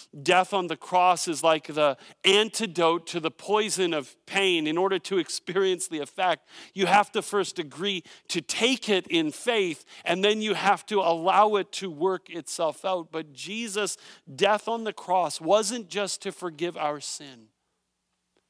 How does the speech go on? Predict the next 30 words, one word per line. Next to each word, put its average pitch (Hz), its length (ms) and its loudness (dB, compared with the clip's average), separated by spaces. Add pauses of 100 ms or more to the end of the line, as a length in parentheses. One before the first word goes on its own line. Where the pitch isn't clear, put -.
It 156 80 2
was 160 220 -2
to 170 100 -6
bring 147 260 0
healing 175 640 -4 (460)
to 160 140 -8
our 135 140 -4
pain. 131 420 -14 (220)
So - 160 -2
how 220 340 4
do 247 140 -4
we 226 160 -4
live 196 180 0
faithfully 190 720 -6
in 160 80 -2
a 160 60 -4
world 156 400 -4
where 143 120 -6
Jesus 185 540 -8
is 160 300 -6
God 156 400 -2
with 165 240 -6
us 147 260 -2
fighting 151 420 -6
against 143 580 -10
our 131 140 -10
pain 120 440 -14
on 113 100 -18
the 117 80 -20
cross? - 480 -20